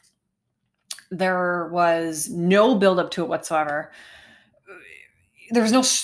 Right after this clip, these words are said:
there's no indication from her that she was so unhappy to the point that she was going to abruptly terminate her relationship with the company.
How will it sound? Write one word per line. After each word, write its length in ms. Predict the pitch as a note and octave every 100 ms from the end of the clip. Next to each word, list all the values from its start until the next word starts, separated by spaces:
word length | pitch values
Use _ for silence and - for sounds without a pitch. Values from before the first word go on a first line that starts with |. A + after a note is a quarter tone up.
| -
there's 320 | - C4 B3+ A3
no 300 | C#4+ A#3+ A#3
indication 540 | G3+ G3+ F#3+ - F#3
from 160 | F#3 E3
her 160 | E3
that 140 | D#3+ -
she 140 | -
was 160 | D#3+ D3
so 580 | - - D#3 A#3+ A3
unhappy 360 | F#3+ F#3 F3 F3+
to 80 | F3
the 80 | F3
point 340 | - E3+ -
that 100 | D3+
she 140 | - E3+
was 100 | E3
going 180 | E3+ D3
to 240 | D#3+ - _ - - _ _
abruptly 1040 | - D3 - _ _ - F#3 - F3 - _ _ _ _ _ _ _ _ _
terminate 600 | - A#3 G3 F3+ E3+ -
her 400 | - F#3+ E3+ E3
relationship 600 | E3+ F3 D#3+ E3+ E3 E3
with 120 | E3
the 40 | -
company. 540 | E3 D#3 E3+ E3 -